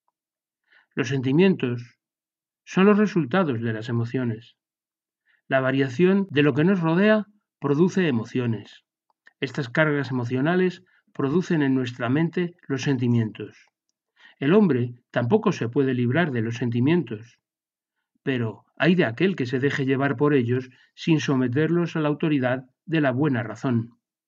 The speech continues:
Las pasiones se mueven en el mismo entorno de percepción que los sentimientos y las emociones. Son de menos intensidad, pero mucho más duraderas.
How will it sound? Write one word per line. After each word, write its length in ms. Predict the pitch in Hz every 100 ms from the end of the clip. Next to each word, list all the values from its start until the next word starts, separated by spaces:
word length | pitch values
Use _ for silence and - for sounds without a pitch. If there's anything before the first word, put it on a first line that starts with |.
| _ _ _ _ _ _ _ _ - - -
Las 140 | 151 151
pasiones 720 | 175 220 247 175 117 117 - _ _ _
se 160 | - 151
mueven 300 | 151 175 202
en 80 | 151
el 140 | 127
mismo 320 | 156 202 160
entorno 420 | 123 120 175 147
de 100 | 120
percepción 600 | 117 123 127 120 156 160
que 100 | 156
los 140 | 147 131
sentimientos 640 | 135 131 147 156 147 165
y 40 | 160
las 180 | 127 123
emociones. 720 | 120 117 135 117 107 - _ _ _ _ _ _ _ - _
Son 220 | - 208
de 100 | 196
menos 300 | 160 208 175
intensidad, 640 | 143 127 135 120 127 180 180 _ _ _ _ _
pero 220 | - 139
mucho 260 | 160 208 220
más 220 | 185 160
duraderas. 720 | 139 117 101 98 98 - _